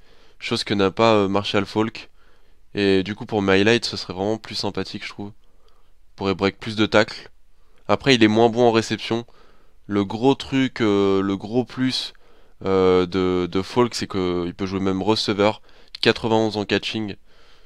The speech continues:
Donc, euh, et même en catch in traffic, je crois il est ultra lourd.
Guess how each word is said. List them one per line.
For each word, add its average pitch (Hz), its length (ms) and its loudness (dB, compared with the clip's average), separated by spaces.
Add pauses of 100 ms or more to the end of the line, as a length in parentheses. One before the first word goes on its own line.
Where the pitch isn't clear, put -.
(420)
Donc, 92 380 -10
euh, 87 680 -4
et - 40 -4
même 101 180 0
en 98 60 -2
catch - 260 -6
in 101 40 -10
traffic, - 340 -10
je - 60 -12
crois 101 140 -6
il 90 80 -8
est - 20 -12
ultra 90 260 -12
lourd. 95 240 -8